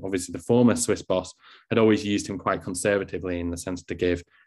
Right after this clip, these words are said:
Granit Xhaka a bit more freedom in that Swiss midfield.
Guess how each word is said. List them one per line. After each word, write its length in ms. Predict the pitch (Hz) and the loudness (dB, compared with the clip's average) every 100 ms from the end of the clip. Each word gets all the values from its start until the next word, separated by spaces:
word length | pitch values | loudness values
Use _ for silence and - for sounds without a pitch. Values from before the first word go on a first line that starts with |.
| _ | _
Granit 240 | 107 95 90 | 0 0 0
Xhaka 420 | 107 - 110 95 | -2 -4 0 0
a 40 | |
bit 200 | 78 - | 0 -4
more 160 | 92 85 | -6 -8
freedom 400 | - 92 85 85 | -2 0 0 -2
in 160 | 85 85 | -4 -4
that 180 | 82 | -6
Swiss 300 | - - 87 | -6 -8 -6
midfield. 680 | 90 80 - 113 90 - | -6 -8 0 2 2 -2